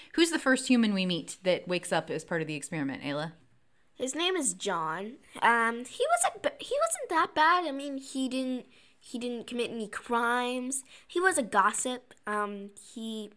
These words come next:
Speaker 2: wrote some magazines, I think. And, um,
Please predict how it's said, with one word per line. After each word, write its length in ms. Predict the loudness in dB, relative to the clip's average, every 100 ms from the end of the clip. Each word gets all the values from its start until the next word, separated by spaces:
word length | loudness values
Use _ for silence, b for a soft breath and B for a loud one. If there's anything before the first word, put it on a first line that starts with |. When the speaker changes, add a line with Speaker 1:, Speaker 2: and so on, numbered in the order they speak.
| -6
Speaker 2:
wrote 340 | -4 -4 -6 -12 b b b b b
some 300 | -4 -2 0
magazines, 580 | 2 2 0 -6 -4 -4
I 80 |
think. 560 | -4 -6 -8 -10 -18 -20 _ _
And, 340 | -6 -4 -6 -8
um, 460 | -10 -14 -16 -20